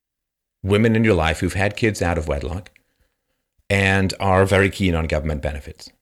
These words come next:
Okay, well, you may have to have a conversation with them, or at least if it comes up, if they play the victim, right? "Oh, a guy just, he turned out," and it's like, "Ah, you can push back against it."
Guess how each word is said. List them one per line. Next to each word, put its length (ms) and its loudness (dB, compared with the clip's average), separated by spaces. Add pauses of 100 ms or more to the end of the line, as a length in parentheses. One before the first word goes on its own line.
(1160)
Okay, 360 -4 (220)
well, 320 -6
you 140 -4
may 180 -2
have 160 -6
to 80 -4
have 160 -2
a 40 -2
conversation 640 -6 (120)
with 140 -6
them, 140 -2
or 120 4
at 60 0
least 220 2
if 60 -8
it 100 -10
comes 280 2
up, 300 -2 (1900)
if 160 -4
they 120 6
play 240 6
the 100 2
victim, 340 -4 (100)
right? 220 -10
"Oh, 300 -4
a 80 -8 (180)
guy 200 -8
just, 280 -12 (300)
he 80 -12
turned 280 -2
out," 220 0
and 80 -6
it's 60 -10
like, 140 -8
"Ah, 240 -6 (600)
you 80 -20
can 80 -10
push 160 -6
back 240 -4
against 280 -8
it." 80 -20